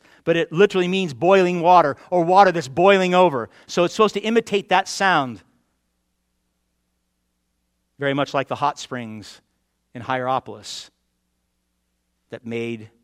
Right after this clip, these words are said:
their way to Laodicea and became lukewarm. Jesus saying, "Don't be lukewarm, don't be tepid,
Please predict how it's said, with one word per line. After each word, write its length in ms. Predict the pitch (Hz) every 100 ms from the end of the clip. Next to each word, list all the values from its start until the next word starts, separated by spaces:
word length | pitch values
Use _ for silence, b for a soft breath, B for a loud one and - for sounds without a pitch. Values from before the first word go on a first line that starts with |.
| _ -
their 160 | 127
way 280 | 120 123 120
to 440 | 110 - 113 113 110 _ _ _ _ _ _ _ _
Laodicea 560 | 127 120 110 - 123 117
and 80 |
became 400 | 113 107 120 113
lukewarm. 600 | 117 113 117 120 113 110 104 _ _ _ _ _ _ _ _ _ _ _
Jesus 300 | - 135 131
saying, 220 | - 131 120
"Don't 220 | 131 139
be 120 | 127
lukewarm, 460 | 123 127 127 120 120
don't 180 | 127
be 120 | 127 123
tepid, 500 | - 113 98 95